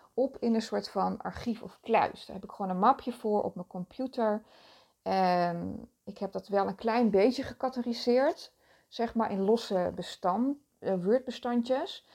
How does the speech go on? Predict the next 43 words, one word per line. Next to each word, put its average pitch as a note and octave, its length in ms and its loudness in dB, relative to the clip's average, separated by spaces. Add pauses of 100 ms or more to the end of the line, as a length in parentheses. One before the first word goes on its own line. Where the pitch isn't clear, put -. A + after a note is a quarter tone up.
(180)
Want - 120 -10
anders - 340 -4
<laughs> - 40 -14
is - 100 -6
het - 120 -8
gewoon F#3+ 260 2
ook F#3 180 -2
geen F#3+ 180 -4
doen G3 220 -2
aan F3 220 2
als - 140 -6
je F#3 60 -8
de G3 80 -4
hele F3+ 140 -8
tijd F3 200 -4
alles E3 240 -10
terug A#3+ 200 -14
moet B3 160 -4
zoeken. - 320 -8 (440)
Dit A3 160 -4
gaat F#3+ 160 -4
bijvoorbeeld E3+ 400 -6
over E3+ 240 -8
dit C#4 200 -2
onderwerp, G#3+ 600 0
dit G3 160 -10
gaat - 200 -16
daarover F#3 960 -2
en F3+ 120 -14
dit E3+ 160 -12
gaat - 180 -12
dan F3 160 -8
daarover. A3+ 720 0 (1120)
Waarom? A#3 720 6 (180)
Stel - 280 2
je B3 120 2
voor C#4 240 2
dat C4 140 4
je B3+ 80 2
dezelfde A#3 440 4
challenge A#3 920 0
over, G#3+ 580 -4 (260)
of - 180 -16